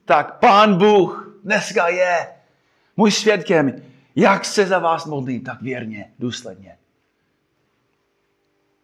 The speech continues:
Bratři a sestry, jsem ochotný říct, že modlím se za vás.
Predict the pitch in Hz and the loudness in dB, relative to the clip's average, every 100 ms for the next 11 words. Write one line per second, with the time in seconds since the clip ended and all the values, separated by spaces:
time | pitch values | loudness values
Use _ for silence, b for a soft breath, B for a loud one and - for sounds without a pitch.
0 | _ _ _ _ _ _ _ _ _ _ | _ _ _ _ _ _ _ _ _ _
1 | _ _ _ _ _ _ _ _ - 98 | _ _ _ _ _ _ _ _ -6 -4
2 | - 120 123 117 110 123 117 117 123 123 | -2 -4 -2 -2 -2 0 -2 -4 -2 -2
3 | 120 123 120 - 120 113 117 117 117 104 | 0 -2 -2 -2 0 0 -2 -6 -6 -4
4 | 104 98 90 - - | -2 -4 -6 -12 -20